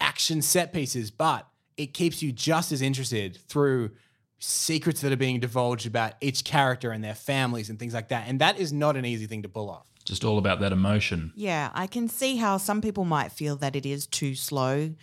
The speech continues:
Speaker 3: too long perhaps. If you like those movies that delve really deep into character stories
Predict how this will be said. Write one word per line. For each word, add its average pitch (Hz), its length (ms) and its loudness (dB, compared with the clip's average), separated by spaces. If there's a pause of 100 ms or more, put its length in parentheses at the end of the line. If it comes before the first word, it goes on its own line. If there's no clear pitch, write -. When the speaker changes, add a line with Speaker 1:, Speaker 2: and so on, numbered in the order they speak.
(280)
Speaker 3:
too 151 160 0
long 143 380 2
perhaps. 131 480 -4 (320)
If 196 100 -2
you 220 100 2
like 196 260 2
those 202 200 0
movies 160 420 0
that 160 300 -4
delve 156 440 4
really 156 360 0
deep 147 280 0
into 143 300 -6
character 143 560 0
stories 135 800 -2